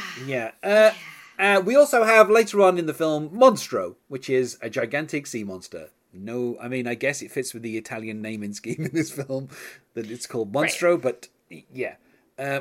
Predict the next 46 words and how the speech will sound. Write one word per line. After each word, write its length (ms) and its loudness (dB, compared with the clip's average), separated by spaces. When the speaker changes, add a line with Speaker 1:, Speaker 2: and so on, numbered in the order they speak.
Speaker 1:
and 140 2
obviously 320 6
Speaker 2:
And 220 -8
is, 520 -4
and 120 -6
I 80 -8
think 200 -6
also 360 -4
in 160 -6
the 400 -10
original, 640 -8
I 80 -4
thought 220 -8
it 60 -10
was 200 -12
really 240 -8
just 180 -14
kind 220 -8
of 80 -10
a 80 -6
whale, 480 -6
and 200 -8
now 200 -6
it's, 180 -14
like, 320 -8
a 80 -4
whale 400 -6
with 180 -12
some 160 -12
extra 380 -10
tentacles. 800 -10
Speaker 1:
Yeah. 380 -2
Again, 560 2
I 80 -6
think 220 -2
we 80 -2
can 160 -6
blo-, 320 2
blame 340 -6
Bobby 220 -6
Zemeckis 420 -10
for 80 -12
that 180 -12
one, 160 -12
'cause, 200 -10
like, 440 -8